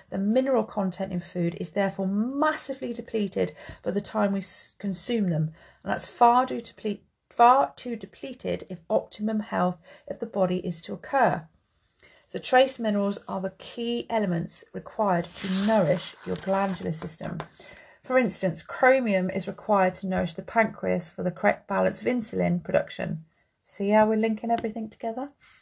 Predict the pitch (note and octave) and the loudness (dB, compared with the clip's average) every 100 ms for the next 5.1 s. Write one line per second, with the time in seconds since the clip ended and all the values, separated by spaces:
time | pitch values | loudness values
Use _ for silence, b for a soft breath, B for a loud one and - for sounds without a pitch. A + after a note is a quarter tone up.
0 | B B B B B G#3+ A#3 C4 A3 A#3 | B B B B B 8 10 10 6 2
1 | A3 G#3 G3 G#3 G3+ G3 F#3 F3+ - G3 | 2 2 0 2 0 0 -4 -4 -4 0
2 | F3+ F3+ F3 A3+ - - G#3 - - G#3 | 2 4 4 4 0 -6 -6 -6 -10 -4
3 | G3+ - - _ - G3 F#3+ G#3 - F3+ | -2 -2 -4 _ -8 -6 0 0 0 -4
4 | F#3+ - F#3+ - F#3 F3 F3 - - F3+ | -4 -4 -8 -2 2 4 4 0 -4 -2